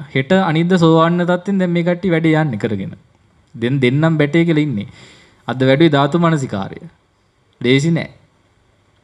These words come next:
ඉතින් දැන් ඒ වගේ දියුණු පිරිසක් තමයි අපේ දානේ වැළඳුවේ. නිකන් කයිවාරුක ගහ ඉන්න දෙන්නේ නෑ මං. දුන්නොත් කරනවා මේ කට්ටියත් ඔය වැඩේ.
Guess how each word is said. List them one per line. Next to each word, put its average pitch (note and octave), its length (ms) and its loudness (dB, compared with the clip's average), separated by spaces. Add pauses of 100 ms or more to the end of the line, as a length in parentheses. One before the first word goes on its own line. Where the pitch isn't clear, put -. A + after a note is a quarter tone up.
(300)
ඉතින් C#3+ 240 0
දැන් C#3+ 260 2
ඒ C3+ 160 4
වගේ D3+ 340 4 (200)
දියුණු D#3 360 4
පිරිසක් F3 420 -2
තමයි F#3+ 180 0
අපේ E3+ 200 2
දානේ D#3 340 -2 (720)
වැළඳුවේ. A2 460 -2
නිකන් C3+ 260 0
කයිවාරුක C3+ 520 2
ගහ D3 220 0
ඉන්න D3 200 0
දෙන්නේ E3 360 4
නෑ A#2 140 0
මං. G2+ 180 -8 (460)
දුන්නොත් D#3+ 420 -2
කරනවා E3+ 320 2
මේ C#3+ 140 2
කට්ටියත් C#3+ 380 0
ඔය A#2 100 0
වැඩේ. B2 280 0